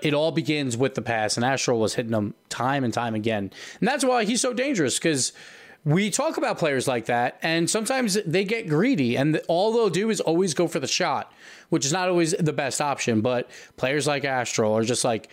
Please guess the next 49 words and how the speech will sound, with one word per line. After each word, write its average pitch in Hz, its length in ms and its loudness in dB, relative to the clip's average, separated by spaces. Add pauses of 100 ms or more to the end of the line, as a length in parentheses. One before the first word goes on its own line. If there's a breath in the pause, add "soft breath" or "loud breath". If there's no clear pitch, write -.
(280 loud breath)
they 156 160 0
look 254 180 -2
for 240 80 -4
the 190 80 -2
pass 156 260 -4
first, 170 460 -2 (360 loud breath)
and 139 100 0
if 135 80 -2
there 175 140 0
is 180 140 0
no 160 120 -2
pass, 135 240 -2
then 165 280 0
they'll 165 140 0
go 123 180 2
for 104 120 -2
something 117 260 -2
crazy, 110 400 0
and 107 140 0
it's 107 120 0
just 123 280 0 (340 loud breath)
wild 120 420 0
to 117 80 -6
see. 113 280 0
Vitality, 240 720 -2 (240 loud breath)
they 160 120 0
didn't 330 200 0
play - 180 -2
a 240 60 0
bad 190 240 -2
series. 160 400 0
They 180 180 0
obviously 247 240 -2
clapped 208 300 -4
Barcelona. 151 580 0 (340 loud breath)
That 165 160 0
wasn't 180 360 0
a 165 80 0
big 147 200 -2
surprise 131 560 0
at 127 160 -2
all. 120 360 0 (200 loud breath)
I 143 80 0
think 135 140 0
most 135 180 0
people 127 200 0
thought, 123 280 0
you 139 120 0
know, 110 260 0